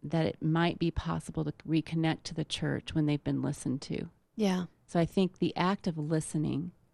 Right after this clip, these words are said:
Speaker 1: is a powerful, peaceful practice. And
Speaker 2: Absolutely.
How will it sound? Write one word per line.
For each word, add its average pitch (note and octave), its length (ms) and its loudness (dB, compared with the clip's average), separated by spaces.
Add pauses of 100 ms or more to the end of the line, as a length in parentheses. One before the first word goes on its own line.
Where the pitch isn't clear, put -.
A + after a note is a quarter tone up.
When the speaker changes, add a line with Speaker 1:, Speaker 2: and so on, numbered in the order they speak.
(600)
Speaker 1:
is D3+ 400 0
a D3+ 120 -4 (140)
powerful, D#3+ 840 0
peaceful - 560 -2
practice. - 800 -8 (560)
And E3+ 160 6
Speaker 2:
Absolutely. F#3+ 760 2